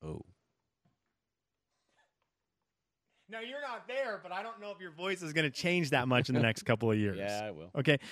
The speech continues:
Speaker 2: so we may need to give him the benefit of the doubt. Would you like to redo your William
Speaker 1: Um,
Speaker 2: McGonagall voice?
Speaker 1: "Hi, how you guys doing? Hello, neighbors. How's everybody doing today? Good?
Speaker 2: Th-,
Speaker 1: Yeah.
Speaker 2: thank you.
Speaker 1: Wife
Speaker 2: And
Speaker 1: and I
Speaker 2: that
Speaker 1: are headed to Costco."
Speaker 2: And that is, uh, we're gonna go get ourselves,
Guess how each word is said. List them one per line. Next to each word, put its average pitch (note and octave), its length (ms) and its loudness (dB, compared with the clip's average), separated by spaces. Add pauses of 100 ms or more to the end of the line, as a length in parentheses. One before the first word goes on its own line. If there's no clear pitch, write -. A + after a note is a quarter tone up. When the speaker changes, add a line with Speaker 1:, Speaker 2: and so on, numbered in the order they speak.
(140)
Speaker 2:
so - 120 2
we G3+ 140 8
may A#3 140 8
need G#3 180 6
to E3+ 60 6
give E3 200 6
him E3 100 6
the C3+ 80 2
benefit D3 340 6
of B2 60 6
the B2+ 60 4
doubt. A#2 280 6
Would C#3 160 2
you G#3 80 4
like A#3+ 140 4
to F#3+ 80 4
redo D3+ 420 6
your C#3 120 6
William B2+ 320 6
Speaker 1:
Um, A2+ 80 6
Speaker 2:
McGonagall C3 340 2
voice? C#3+ 360 -2 (1000)
Speaker 1:
"Hi, C#4 160 6
how F#3 100 8
you A3 140 6
guys B3+ 180 4
doing? D#4 240 2
Hello, B3+ 260 4
neighbors. A3 460 4
How's B3+ 220 2
everybody C#4+ 320 2
doing E4 200 2
today? G#3 200 0
Good? D#4+ 360 -2
Speaker 2:
Th-, C#4+ 100 0
Speaker 1:
Yeah. C4+ 300 4
Speaker 2:
thank E3 280 0
you. G#2 80 -10 (100)
Speaker 1:
Wife - 140 2
Speaker 2:
And C#3+ 80 2
Speaker 1:
and D3 100 2
I - 40 6
Speaker 2:
that G3+ 80 10
Speaker 1:
are - 20 10
headed C#4+ 200 6
to D#4+ 60 -2
Costco." D#4 560 0 (380)
Speaker 2:
And D3+ 180 0
that G3 220 6
is, D#3 220 0
uh, D3+ 80 2
we're F#3+ 140 8
gonna E3 140 8
go F3 180 10
get G3+ 180 6
ourselves, G#3 460 4